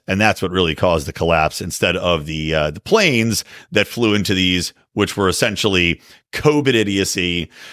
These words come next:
um, D E I, diversity, equity, inclusion, E S G nonsense, and a culture that has been permitted to foster on college campuses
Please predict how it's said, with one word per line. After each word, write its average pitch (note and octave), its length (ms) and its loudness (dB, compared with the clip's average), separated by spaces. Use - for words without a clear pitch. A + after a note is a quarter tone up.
um, F2+ 560 2
D C3 400 2
E A2+ 40 2
I, G#2 520 2
diversity, A#2+ 520 0
equity, A2 320 0
inclusion, G2 760 -2
E C#3 160 4
S A2+ 180 0
G A2 300 0
nonsense, F#2 720 0
and C3 500 0
a A#2 140 0
culture E3 500 -2
that C#3+ 220 2
has A2+ 260 2
been A2+ 180 -2
permitted G2 500 2
to G2+ 100 -6
foster C3+ 560 -2
on F#2+ 100 0
college G2 380 0
campuses F2+ 600 -2